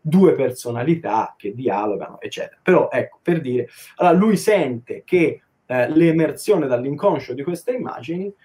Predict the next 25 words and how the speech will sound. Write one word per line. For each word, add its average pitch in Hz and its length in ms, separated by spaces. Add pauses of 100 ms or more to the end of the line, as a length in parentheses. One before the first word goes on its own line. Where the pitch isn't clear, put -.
(260)
è 185 240
così 165 360
importante 139 960
e 165 200
è 165 120
così 147 340
decisiva 135 680 (220)
che 165 160
bisogna 123 800 (540)
averci 123 460
a - 80
che 165 120
fare. - 420 (360)
Bisogna 156 500
cominciare 143 720
a 131 60
dialogare 147 680
con 139 160
queste 127 280
immagini 165 480
perché - 280
probabilmente 131 720
ci 160 140
vogliono 139 520
dire - 440